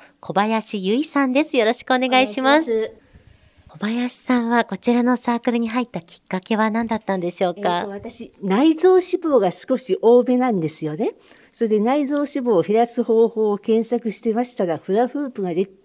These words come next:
Speaker 2: てきたので、で、ちょうどここの公民館でやってると聞いて参加しました。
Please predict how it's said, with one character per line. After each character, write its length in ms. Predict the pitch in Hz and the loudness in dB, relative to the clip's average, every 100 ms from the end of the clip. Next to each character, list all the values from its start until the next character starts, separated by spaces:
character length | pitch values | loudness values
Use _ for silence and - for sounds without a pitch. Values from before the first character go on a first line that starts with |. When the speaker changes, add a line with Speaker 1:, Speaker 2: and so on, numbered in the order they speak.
| _ _ | _ _
Speaker 2:
て 220 | - 160 | -4 -4
き 120 | 156 - | -4 -8
た 180 | 202 | -6
の 160 | 170 151 | -6 -4
で、 240 | 156 131 - - _ | -4 -4 -6 -20 _
で、 100 | 190 | -2
ち 80 | 190 | 4
ょ 60 | 220 | 4
う 60 | |
ど 120 | 220 214 | 4 0
こ 120 | 220 | 0
こ 100 | 226 | 0
の 120 | 220 | 0
公 200 | 220 208 | -2 -4
民 240 | 214 240 | -2 -2
館 200 | 190 165 | -2 -4
で 60 | 156 | -4
や 120 | 151 | -6
っ 20 | |
て 160 | 151 196 | -4 -2
る 80 | 180 | -2
と 100 | 175 | -4
聞 240 | - 175 | -6 -8
い 40 | 170 | 0
て 260 | 254 247 - _ _ - | 2 2 -4 _ _ -12
参 280 | - 160 | -6 -4
加 100 | 151 | -2
し 140 | 143 147 | -4 -4
ま 100 | 156 | -4
し 100 | - | -6
た。 140 | - | -10